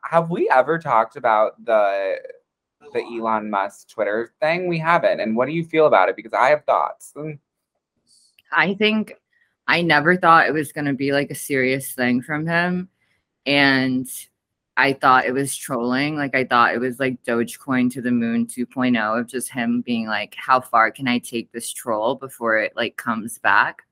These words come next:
Speaker 2: And now that he's, like, backed out, like, there may be financial implications for him. And
Speaker 1: Oh,
Speaker 2: to
Speaker 1: it's
Speaker 2: me,
Speaker 1: gonna be
Speaker 2: it's
Speaker 1: like
Speaker 2: he, it's like, it's just like, it's, it's a classic, like, him being Elon. And it's like,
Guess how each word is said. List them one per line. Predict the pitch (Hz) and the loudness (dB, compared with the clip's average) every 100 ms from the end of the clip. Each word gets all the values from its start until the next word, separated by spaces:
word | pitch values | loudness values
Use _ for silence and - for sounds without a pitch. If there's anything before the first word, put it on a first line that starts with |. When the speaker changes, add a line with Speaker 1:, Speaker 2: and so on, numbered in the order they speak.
| _ _ _ _ _ _ _ _ _ - | _ _ _ _ _ _ _ _ _ -2
Speaker 2:
And | 151 143 131 123 120 123 - - - _ | 2 2 2 0 0 -2 -6 -16 -18 _
now | 143 151 147 143 | 0 6 6 6
that | 139 127 - | 4 4 2
he's, | - 139 131 | -4 -8 -2
like, | 135 131 | -4 -2
backed | 131 120 123 170 | 0 0 0 2
out, | 175 156 | 4 4
like, | 120 127 | 0 -4
there | 135 131 | -4 -2
may | 131 127 | -2 -2
be | 131 | -4
financial | 127 131 117 113 123 127 95 | -2 -2 -2 -2 -4 -6 -6
implications | 120 127 151 202 202 170 - | -8 -8 -6 -6 -4 -6 -4
for | 127 | -2
him. | 135 123 120 - | 0 2 0 -2
And | 123 127 127 127 123 - _ _ 143 | 0 2 2 0 -2 -10 _ _ 0
Speaker 1:
Oh, | 143 | 2
Speaker 2:
to | |
Speaker 1:
it's | 147 | 2
Speaker 2:
me, | 147 | 2
Speaker 1:
gonna | 139 | 2
be | 139 | 0
Speaker 2:
it's | 131 | -2
Speaker 1:
like | 131 - - - _ _ _ _ _ _ _ _ _ _ _ - | -4 -6 -20 -20 _ _ _ _ _ _ _ _ _ _ _ -4
Speaker 2:
he, | 165 135 | 0 2
it's | 143 - | 0 2
like, | 160 | 2
it's | 135 160 | 4 2
just | 196 190 | 0 2
like, | 214 185 - | 2 4 0
it's, | 156 - - | -2 -4 0
it's | 156 165 | 0 0
a | 165 | -6
classic, | - 175 170 180 185 170 - | 0 4 4 4 2 2 0
like, | 143 143 131 | 0 2 0
him | - 151 147 147 | -6 -4 -2 -2
being | 139 139 139 135 123 123 | 0 0 0 -2 -2 -2
Elon. | 139 170 190 202 - _ - | 2 2 2 0 -8 _ -2
And | 147 | 0
it's | 143 127 147 | -2 -2 0
like, | 135 131 - | 2 2 -2